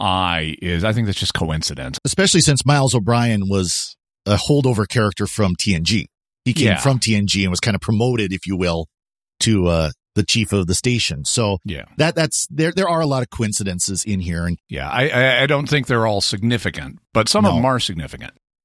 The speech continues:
Speaker 2: Well, in, in, in some of these that I, that I mentioned here, where, you know, you've got the military and civilian population, it's a major point of commerce,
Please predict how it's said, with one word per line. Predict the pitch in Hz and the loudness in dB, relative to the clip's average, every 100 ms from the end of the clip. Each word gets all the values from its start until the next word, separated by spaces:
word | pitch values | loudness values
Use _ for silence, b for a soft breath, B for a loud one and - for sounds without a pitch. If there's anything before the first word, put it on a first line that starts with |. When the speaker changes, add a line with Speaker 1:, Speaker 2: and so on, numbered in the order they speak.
| _ 208 | _ -2
Speaker 2:
Well, | 196 | 0
in, | 180 | 0
in, | 175 170 - | 2 0 0
in | 165 | 0
some | - 185 | 2 0
of | 190 | 0
these | 175 143 | 0 0
that | 147 | -2
I, | 139 | -2
that | 139 139 | -2 -2
I | 139 | 0
mentioned | 170 196 123 | -2 -2 -4
here, | 95 98 | -2 -2
where, | 92 98 98 | 0 0 0
you | 101 | 0
know, | 98 | 0
you've | 92 | 0
got | 104 | 0
the | 101 | 0
military | 127 143 143 127 | 0 0 -2 -2
and | |
civilian | 104 117 113 | -2 -2 -2
population, | 104 107 104 117 123 - 92 | -2 -4 -2 0 0 -2 -4
it's | 82 92 | -2 -2
a | |
major | 104 117 123 | 0 0 0
point | 117 104 | 0 -2
of | |
commerce, | - 113 113 92 85 - | -2 0 0 -2 -4 -6